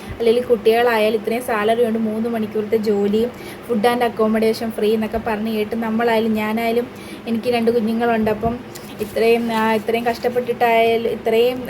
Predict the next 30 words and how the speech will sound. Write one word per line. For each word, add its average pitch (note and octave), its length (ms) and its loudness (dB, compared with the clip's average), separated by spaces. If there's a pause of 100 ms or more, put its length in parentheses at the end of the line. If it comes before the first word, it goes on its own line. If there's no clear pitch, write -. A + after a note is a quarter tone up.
ആ, - 20 0 (540)
എന്താ, G#3 180 0 (340)
ശമ്പളവും A3+ 520 2
പറഞ്ഞു. A3 300 0 (400)
ഇച്ചിരി B3 280 -8
ദൂരം B3 280 6
ഉണ്ടെങ്കിലും B3 480 -2
ഞാനും A#3 300 -2
പോയി. A3 200 0 (640)
അവിടെ G#3 220 2
ചെന്നപ്പോഴാണ് A#3+ 600 0 (100)
എൻ്റെ A3 180 0
യഥാർത്ഥ G#3+ 420 0
മ-, G#3+ 100 -4 (420)
അവസ്ഥ A#3 260 0 (100)
മനസ്സിലായത്. G#3 580 0 (120)
ഒരു G#3 160 0
തുള്ളി C4+ 280 -2
വെള്ളം B3+ 360 2
പോലും C4+ 180 2
അവർ A#3 180 2
നമുക്ക് A3 240 -2
തന്നിട്ടില്ല. G#3 440 -2 (1300)
അവിടെ A3+ 220 6 (320)
അരമുക്കാൽ B3+ 500 -4
മണിക്കൂറത്തെ, C4+ 540 -2
എനിക്ക് B3 200 -6
തോന്നുന്നു, B3 260 -2
അത്രയും, B3+ 480 -2 (320)
ആ, - 20 2